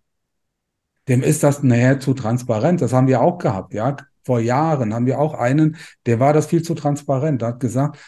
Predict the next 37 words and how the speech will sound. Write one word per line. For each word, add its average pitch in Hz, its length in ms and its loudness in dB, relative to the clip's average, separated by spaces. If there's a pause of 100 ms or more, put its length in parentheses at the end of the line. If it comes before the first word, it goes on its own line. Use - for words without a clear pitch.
(120)
„Ja, 139 460 4
das 127 200 0
ist 127 120 -4
mir 120 160 -2
alles 135 180 0
viel 120 160 -4
zu 107 140 -8
viel 170 340 2
und 120 160 0
da 117 100 0
weiß 127 200 0
ich - 60 -8
überhaupt 123 280 -4
nicht 123 160 -6
mehr, 123 240 -2 (240)
äh, 117 140 -4
da 120 80 0
kann 127 100 4
ich 123 60 0
überhaupt 127 220 0
nicht 127 100 0
mehr 117 160 -2
so 113 340 -6
frei 120 380 -2
gestalten, 147 640 0
wie 143 60 2
ich 139 100 -4
das 123 200 0
möchte.“ 135 360 0 (340)
Aber 127 180 2
ganz 170 220 2
ehrlich, 160 500 0 (460)
als 135 200 -4
ich 127 80 -8
das 165 200 -2
gehört 143 380 2
habe, 139 240 0